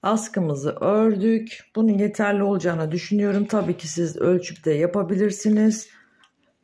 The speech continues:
Ben bir ölçeyim. Tam otuz iki santim geliyor. Şimdi bunu bitirdikten sonra düz bir şekilde şöyle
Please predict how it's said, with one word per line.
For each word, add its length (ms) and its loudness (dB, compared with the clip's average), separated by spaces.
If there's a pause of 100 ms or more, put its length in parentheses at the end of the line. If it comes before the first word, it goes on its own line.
(120)
Ben 260 0
bir 60 0
ölçeyim. 1000 0 (640)
Tam 240 2
otuz 340 -2
iki 200 -4
santim 480 0
geliyor. 680 2 (1400)
Şimdi 340 0
bunu 240 4
bitirdikten 720 0
sonra 840 -2 (3500)
düz 280 2
bir 80 2
şekilde 1000 2
şöyle 880 0